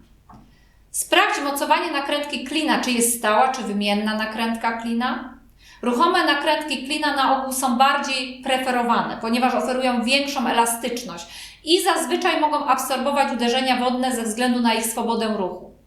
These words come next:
Minusem tej swobody ruchów jest to, że może powodować ścieranie gumy, w której spoczywa nakrętka.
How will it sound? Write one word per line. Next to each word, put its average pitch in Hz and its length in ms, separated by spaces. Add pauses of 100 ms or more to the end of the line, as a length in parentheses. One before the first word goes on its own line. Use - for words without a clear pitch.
(880)
Minusem 254 600
tej 220 120
swobody 208 460
ruchów 247 320
jest 233 220
to, 294 140
że 269 200
może 320 280
powodować 254 600
ścieranie 233 500
gumy, 262 260
w 269 80
której 233 200
spoczywa 226 480
nakrętka. 208 640